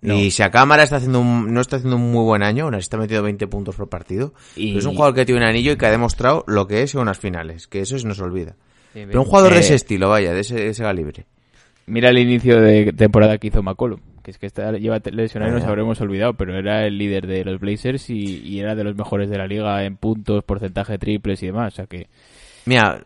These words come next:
Speaker 2: uno que diría, si no estuviera lesionado y si no tuviera dudas de su físico, y seguramente le gustaría a Julián, DeAndre Hunter.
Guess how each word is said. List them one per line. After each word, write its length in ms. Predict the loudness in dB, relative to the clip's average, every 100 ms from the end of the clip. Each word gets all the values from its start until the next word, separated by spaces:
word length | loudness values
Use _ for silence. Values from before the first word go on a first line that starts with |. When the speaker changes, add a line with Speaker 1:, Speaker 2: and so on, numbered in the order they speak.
| _
Speaker 2:
uno 300 | 2 4 6
que 120 | 4
diría, 440 | 2 2 0 -4 -8
si 240 | -8 -4
no 160 | 2 2
estuviera 560 | 2 -2 2 4 6 6
lesionado 480 | 4 0 0 0
y 100 | -2
si 140 | -4 -4
no 100 | -2
tuviera 280 | -2 0 0
dudas 300 | 2 0 0
de 60 |
su 140 | -6 -4
físico, 360 | -4 -4 -6
y 20 | -8
seguramente 580 | -4 0 0 -2 -4
le 60 | -4
gustaría 720 | -4 -4 -4 -4 -4 -2 -4
a 40 | -6
Julián, 420 | -8 -10 -10 -4
DeAndre 320 | -2 0 -2
Hunter. 380 | -4 -8 -12